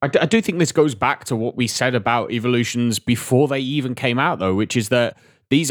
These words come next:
aren't going to be players that are gonna be on the bleeding edge of the power curve that are gonna get into everyone's squads. And so they, you know, if that is the way that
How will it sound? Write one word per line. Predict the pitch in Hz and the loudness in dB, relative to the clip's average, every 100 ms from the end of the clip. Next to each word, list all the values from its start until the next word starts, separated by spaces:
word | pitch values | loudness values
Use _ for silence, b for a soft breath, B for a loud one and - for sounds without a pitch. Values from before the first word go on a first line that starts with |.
| - - | -4 0
aren't | 160 170 127 | 2 2 -2
going | 143 147 143 | -2 0 -2
to | 127 | -2
be | 131 | -2
players | 127 139 131 98 87 95 | 0 0 0 0 -2 -2
that | 107 | -2
are | 101 | -2
gonna | 107 110 | 0 0
be | 101 | 0
on | 107 107 | 0 0
the | 98 | -2
bleeding | 101 104 107 107 | 0 0 0 0
edge | 101 101 | 0 -2
of | 101 | -4
the | 98 | -2
power | 113 104 107 | 0 0 0
curve | - 90 87 92 | -2 -2 -2 -2
that | 101 95 87 - | 0 0 -2 -4
are | 101 | -2
gonna | 101 98 95 92 - | 0 0 0 -2 -4
get | 110 110 | -2 -2
into | 110 110 - | -2 -2 -2
everyone's | 107 104 101 98 98 | 0 0 0 -2 -2
squads. | - 131 123 80 | -2 0 0 -2
And | 104 104 98 | -4 -4 0
so | 113 110 110 101 b b b _ | 0 2 0 -4 b b b _
they, | 135 | 0
you | 131 123 - 135 | 2 0 0 0
know, | 113 113 - | 0 -2 -4
if | 123 | -4
that | 143 151 127 | 0 0 0
is | 135 113 | -2 0
the | 104 | -2
way | 113 104 107 110 | 0 0 2 2
that | 107 104 | 0 0